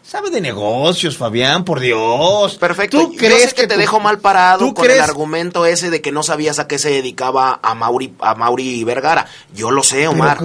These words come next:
Speaker 1: ma-, mal parado, ¿por qué?
Speaker 2: Pero bueno,
Speaker 1: Es que
Speaker 2: está
Speaker 1: tú
Speaker 2: bien.
Speaker 1: estás diciendo que,
Speaker 2: No podemos
Speaker 1: que a Mauri no sabe de fútbol. Yo te digo, dime qué presidente de equipo es experto en fútbol. Si lo que tienen que hacer es un administrador de empresas, es un,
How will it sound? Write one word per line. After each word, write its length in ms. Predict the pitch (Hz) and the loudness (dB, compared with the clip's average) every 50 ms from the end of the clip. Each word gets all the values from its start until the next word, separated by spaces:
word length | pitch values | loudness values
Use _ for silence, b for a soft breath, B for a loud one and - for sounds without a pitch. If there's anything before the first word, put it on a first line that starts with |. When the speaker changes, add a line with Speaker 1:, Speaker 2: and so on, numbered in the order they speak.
| 170 165 | -6 -2
Speaker 1:
ma-, 260 | 170 175 165 - 160 | -2 -4 -4 -2 -2
mal 200 | 170 185 214 214 | -2 -2 -2 -2
parado, 300 | - 214 214 240 247 208 | -2 -4 -2 -4 -4 -6
¿por 160 | 175 165 156 | -6 -10 -6
qué? 400 | - 202 240 294 370 381 302 - - _ _ _ | -4 -4 -4 -2 -4 -8 -10 -10 -12 _ _ _
Speaker 2:
Pero 180 | 139 131 127 - | -6 -6 -4 -2
bueno, 340 | 143 180 220 208 160 120 - - _ | -2 -2 -2 -2 -4 -6 -10 -6 _
Speaker 1:
Es 140 | - 208 - | 0 0 2
que 100 | - 311 | 0 0
Speaker 2:
está 80 | 214 320 | 2 2
Speaker 1:
tú 40 | 311 | 2
Speaker 2:
bien. 100 | 185 208 | 2 4
Speaker 1:
estás 180 | 320 311 302 311 | 2 0 0 -2
diciendo 640 | 320 294 254 - 302 302 302 294 269 269 269 262 262 | -4 -4 -4 -2 -2 -2 -2 0 2 0 0 0 -2
que, 200 | - 220 214 190 | -4 0 0 0
Speaker 2:
No 120 | 160 - | 0 0
podemos 480 | - 196 190 196 202 214 220 220 - - | 0 0 2 2 0 0 0 0 0 2
Speaker 1:
que 120 | 208 208 | 4 4
a 80 | 202 208 | 4 4
Mauri 260 | 220 254 294 330 285 | 4 2 2 2 0
no 120 | 294 277 | -2 -2
sabe 180 | - 302 302 277 | -2 -4 -2 -2
de 80 | 233 | -4
fútbol. 360 | 202 247 247 214 262 269 269 220 | -4 -4 -2 2 2 2 2 2
Yo 140 | 190 226 214 | 0 0 0
te 120 | 254 240 | 0 -6
digo, 340 | 220 254 247 226 220 185 - - | -6 -6 -2 0 0 -2 -2 -6
dime 500 | 147 135 139 196 233 262 302 285 226 - | -10 -6 -4 -4 -4 -2 -2 -4 -4 -4
qué 240 | - 226 233 269 247 | -2 -2 0 0 -2
presidente 720 | 233 - 254 226 196 - - 180 170 202 233 254 240 240 | -4 -2 0 0 0 -2 -4 0 0 0 0 0 -2 -2
de 80 | 220 190 | -2 -2
equipo 320 | 170 - 233 208 - 226 | -4 -6 -10 -4 -4 -4
es 100 | 208 - | -4 -4
experto 500 | 208 - - - - 226 247 247 247 269 | -8 -10 -8 0 2 2 2 2 -2 -4
en 120 | 220 180 | -4 -4
fútbol. 420 | 190 214 190 208 233 269 285 233 185 B B B B B | -6 -4 0 2 2 2 2 0 -2 B B B B B
Si 160 | - - 185 | -10 -8 -2
lo 180 | 202 208 202 | 0 0 0
que 120 | 208 196 175 | 0 -2 -4
tienen 260 | 165 226 277 269 226 | -4 -6 -6 -6 -4
que 80 | 254 240 | -4 -2
hacer 180 | - 269 254 | -2 -2 -2
es 120 | 269 - - | -2 -4 -4
un 100 | 226 269 | -4 -4
administrador 680 | 247 220 208 202 190 180 - 208 185 175 208 240 240 | -2 0 0 0 0 -2 0 0 0 2 0 0 0
de 80 | 240 240 | -2 -2
empresas, 600 | 214 185 156 - - 247 269 254 247 254 196 - | -2 -2 0 2 2 2 2 2 0 0 -2 -2
es 140 | 220 208 202 | -4 -6 -4
un, 160 | 240 233 202 | -4 -6 -6